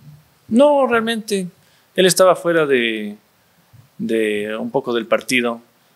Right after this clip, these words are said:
quizás no públicamente, pero ya en todas las tomas de decisiones internas. Y su nombramiento más bien lo vimos con pena, porque fue en el peor momento del gobierno, que sigue siendo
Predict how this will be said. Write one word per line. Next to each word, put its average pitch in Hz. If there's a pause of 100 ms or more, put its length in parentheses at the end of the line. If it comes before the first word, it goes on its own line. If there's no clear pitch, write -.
(180)
quizás 117
no 117
públicamente, 120
pero 104
ya 107
en 104
todas 110
las 98
tomas 113
de 104
decisiones 101
internas. 107 (680)
Y 101
su 120
nombramiento 131
más 120
bien 143
lo 131
vimos 139
con 110
pena, 120 (800)
porque 107
fue 117
en 120
el 113
peor 117
momento 120
del 110
gobierno, 117
que 110
sigue 123
siendo 110